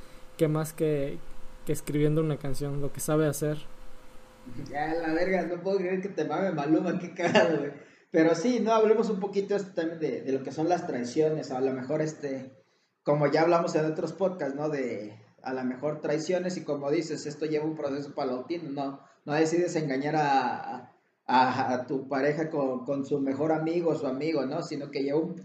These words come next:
Speaker 2: todo, es todo un proceso, ¿no?
Speaker 1: Lo que sí tenemos que aclarar, y ojalá tú me lo puedas aclarar, Pepe, porque,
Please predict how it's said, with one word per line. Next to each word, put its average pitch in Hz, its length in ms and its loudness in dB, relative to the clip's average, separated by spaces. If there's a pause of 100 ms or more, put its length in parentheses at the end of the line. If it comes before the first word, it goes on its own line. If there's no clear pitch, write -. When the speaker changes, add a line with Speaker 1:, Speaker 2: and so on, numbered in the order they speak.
Speaker 2:
todo, 160 540 2
es 143 140 0
todo 160 180 2
un 170 60 0
proceso, 160 580 -2
¿no? 123 240 -2 (480)
Speaker 1:
Lo 175 160 4
que 175 100 2
sí 165 80 -4
tenemos 208 320 4
que 214 80 2
aclarar, 175 520 2 (180)
y 151 420 0
ojalá 151 320 0
tú 170 80 -2
me 170 80 0
lo 160 100 0
puedas 165 220 2
aclarar, 147 380 -2
Pepe, 160 340 0
porque, 135 460 -4